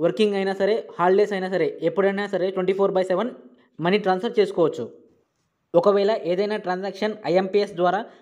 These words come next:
ఫెయిల్ అయినా ఆ అమౌంట్ తిరిగి మనకి నెక్స్ట్ వర్కింగ్ డే లోపు మన అకౌంట్‌లో తిరిగి వస్తాయి. ఈ వీడియో మీకు నచ్చితే లైక్ చేయండి, షేర్ చేయండి.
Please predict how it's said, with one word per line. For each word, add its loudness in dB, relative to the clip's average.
ఫెయిల్ 6
అయినా -2
ఆ 0
అమౌంట్ 0
తిరిగి -2
మనకి -2
నెక్స్ట్ 2
వర్కింగ్ 4
డే 6
లోపు -2
మన 2
అకౌంట్‌లో -2
తిరిగి 2
వస్తాయి. -2
ఈ 6
వీడియో 8
మీకు -2
నచ్చితే -4
లైక్ -2
చేయండి, 4
షేర్ 6
చేయండి. 2